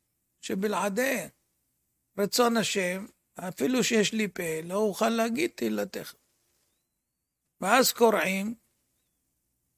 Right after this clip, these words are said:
ומכוונים, ברוך מקור הברכות.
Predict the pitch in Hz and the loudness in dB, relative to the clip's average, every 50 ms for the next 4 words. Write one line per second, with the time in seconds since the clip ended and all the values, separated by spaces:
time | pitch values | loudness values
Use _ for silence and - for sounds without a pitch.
0 | _ _ _ _ _ _ _ _ _ _ _ _ _ _ _ _ _ _ _ - | _ _ _ _ _ _ _ _ _ _ _ _ _ _ _ _ _ _ _ 0
1 | 190 220 233 226 233 - - 233 233 220 226 220 214 196 180 175 185 214 226 226 | 2 4 6 6 6 6 6 6 6 6 4 0 0 0 0 4 6 6 8 8
2 | 226 220 226 240 254 269 233 - - - _ _ _ _ _ _ _ _ _ - | 10 10 10 8 8 4 0 -4 -10 -18 _ _ _ _ _ _ _ _ _ -4
3 | 190 208 208 - - 233 226 226 220 202 202 208 196 156 - - - - - _ | -2 -2 0 2 4 4 6 6 4 2 0 -2 -2 -4 -6 -8 -12 -14 -14 _